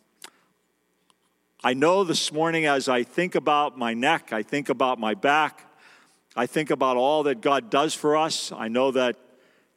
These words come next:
in everything I'm called to give thanks today. Let me go back then this morning to James chapter one.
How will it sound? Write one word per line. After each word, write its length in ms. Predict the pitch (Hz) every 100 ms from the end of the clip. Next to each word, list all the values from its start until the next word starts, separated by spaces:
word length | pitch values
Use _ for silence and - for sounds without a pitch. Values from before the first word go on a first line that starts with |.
| -
in 100 | 123
everything 840 | 151 147 165 165 - 165 160 156 - _ _ _ _ _ -
I'm 200 | 123 120
called 320 | - 139 135
to 60 | 123
give 180 | 127
thanks 400 | - 143 143 -
today. 440 | - 107 98 90 90 _ _ _ _ _ _ _ _ _ _ _ _ _ - _ _ _ _ _ _ _ _ _ _ -
Let 140 | 180
me 120 | 196
go 160 | 170 160
back 360 | 156 170 160 -
then 220 | 135 127
this 240 | 123 -
morning 380 | 135 135 131 120
to 380 | - 123 120 107 _ _ _ _ _ _ _
James 440 | - 135 135 131 -
chapter 640 | 143 127 - 120 107 - _ _ _
one. 420 | 107 120 131 131